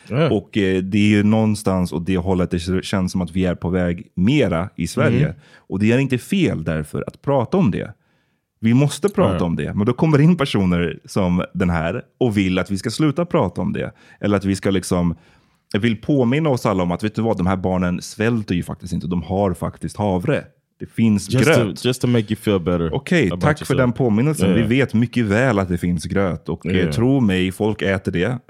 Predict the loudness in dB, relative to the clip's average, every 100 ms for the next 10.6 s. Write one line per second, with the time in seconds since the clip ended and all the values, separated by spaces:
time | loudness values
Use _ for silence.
0 | -2 2 2 2 2 4 4 4 2 2
1 | 2 2 2 0 0 -2 -2 0 0 0
2 | -4 -4 -4 -4 -2 0 0 2 0 0
3 | -4 -10 -16 _ _ 2 4 4 2 2
4 | 2 2 0 0 2 0 -2 -8 -4 0
5 | 2 2 4 4 4 4 -6 -18 -18 -18
6 | -8 -2 0 -2 0 4 6 6 6 4
7 | 4 0 -6 _ _ _ _ _ _ _
8 | _ -16 -12 0 2 2 2 2 2 2
9 | 0 -6 _ 0 2 2 2 2 2 -2
10 | -4 -4 -2 -2 -4 -10